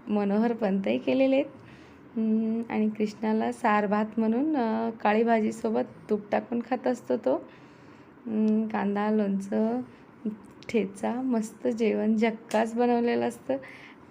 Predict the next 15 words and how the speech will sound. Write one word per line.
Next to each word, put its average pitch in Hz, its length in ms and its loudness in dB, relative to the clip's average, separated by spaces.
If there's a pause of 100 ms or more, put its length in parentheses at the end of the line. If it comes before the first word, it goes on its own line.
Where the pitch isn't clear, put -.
कारण 220 300 0
सगळेजण 254 640 2
काम 240 300 0
करतात 233 380 -4 (120)
तर 240 120 2
भूकही 226 380 2
तशीच 233 420 -4
लागते. 233 440 -4 (680)
आणि 202 200 -2
आता 202 220 -2
जेवणं 196 400 0
सुरू 226 300 0
आहेत 247 280 0
सगळ्यांचे. 247 520 2 (640)
आणि 214 400 2